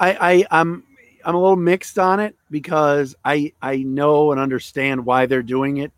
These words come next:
And there were enough Native American folks and, and Indians that, um, uh, really were offended by the name, and the Indians took a long look. Owner Paul Dolan and his people took a long look at it, and with the society and how things have kinda changed over the last few years,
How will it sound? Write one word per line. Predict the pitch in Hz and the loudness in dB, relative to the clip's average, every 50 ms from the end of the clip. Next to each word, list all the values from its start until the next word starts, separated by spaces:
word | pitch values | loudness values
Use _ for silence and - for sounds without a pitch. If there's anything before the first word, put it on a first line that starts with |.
| _ _ _ _ _ _ _ _ - | _ _ _ _ _ _ _ _ -8
And | - 127 127 127 | -6 -4 -2 -2
there | 123 120 | 0 0
were | 117 117 120 | 0 0 0
enough | 120 131 135 139 - - | 0 0 0 0 -2 -4
Native | 135 131 139 135 135 123 | -2 0 0 2 0 0
American | 127 123 127 127 131 131 - 151 131 123 | -2 0 0 2 0 0 -2 -4 -8 -6
folks | - - 139 131 131 120 - | -4 0 0 0 0 -2 -4
and, | 123 110 120 | -8 -10 -8
and | 123 127 123 127 - 127 123 | -6 -6 -8 -6 -6 -6 -4
Indians | 123 135 139 135 131 131 131 127 127 - - _ _ _ _ _ _ _ _ _ _ | -4 -2 -2 0 0 0 0 -2 -4 -6 -10 _ _ _ _ _ _ _ _ _ _
that, | 117 131 131 123 123 123 127 - _ _ - | -2 0 0 2 0 0 -2 -6 _ _ -2
um, | 123 117 117 113 110 107 107 104 104 110 - _ _ - | 0 0 2 2 0 -2 -4 -6 -8 -12 -14 _ _ -16
uh, | 110 104 98 95 90 85 87 - _ _ _ _ - | -14 -14 -14 -14 -18 -20 -20 -20 _ _ _ _ -2
really | 139 151 156 151 151 | 2 4 4 6 6
were | 147 139 139 135 | 6 6 4 4
offended | 127 - 143 139 135 131 120 | 4 2 0 0 0 0 0
by | 135 127 127 | 2 2 2
the | 127 147 | 2 2
name, | 147 135 120 117 113 123 135 135 - _ - | 0 0 0 -2 -2 -4 -6 -10 -14 _ -6
and | 131 127 127 123 120 | -4 -4 -2 -2 -2
the | 120 123 | -2 0
Indians | 123 131 135 131 117 - | 0 0 0 -2 -4 -6
took | 147 117 | -8 -8
a | 120 110 | -6 -6
long | 110 113 120 123 127 131 143 147 139 | -4 0 2 2 4 4 2 2 2
look. | 131 135 135 139 135 - - - | 2 2 2 2 0 -6 -10 -6
Owner | 117 127 123 120 110 | -4 -4 -2 -4 -4
Paul | - 139 135 131 127 | -2 -2 0 0 0
Dolan | 117 123 123 127 131 131 131 127 | 0 0 0 2 0 0 -2 -4
and | 117 107 | -6 -6
his | 117 127 113 - | -6 -6 -8 -8
people | - 131 127 120 135 127 | -8 -8 -6 -6 -6 -8
took | 113 - 117 | -10 -10 -12
a | 107 107 | -10 -8
long | 117 123 127 135 139 135 | -2 0 0 0 0 0
look | 131 123 - 135 | -2 -2 -2 -2
at | 123 120 123 123 | -2 0 0 -2
it, | 127 - _ _ _ _ _ _ _ _ _ _ _ _ - | -2 -4 _ _ _ _ _ _ _ _ _ _ _ _ -8
and | 123 127 123 120 117 | -4 -4 -2 -2 -4
with | 117 107 | -4 -6
the | - 107 | -10 -14
society | - - 107 - - 139 135 135 139 143 139 135 | -14 -16 -8 -4 0 2 2 4 4 2 2 2
and | 123 | 0
how | 123 135 131 | 0 -2 -2
things | - 143 135 135 127 113 | -2 -2 -2 -2 -4 -4
have | 117 110 | -8 -8
kinda | - 143 135 127 117 | -6 -4 -4 -4 -4
changed | - - - 139 135 131 131 123 117 | -6 -6 -6 -4 -2 -2 -2 -4 -4
over | 131 120 | -6 -4
the | 120 | -4
last | 123 120 120 120 120 - - | -2 -2 -2 -2 -4 -6 -8
few | - 120 117 113 | -8 -6 -6 -4
years, | 107 120 139 151 147 139 127 117 - | -4 -2 -2 0 2 2 0 -2 -4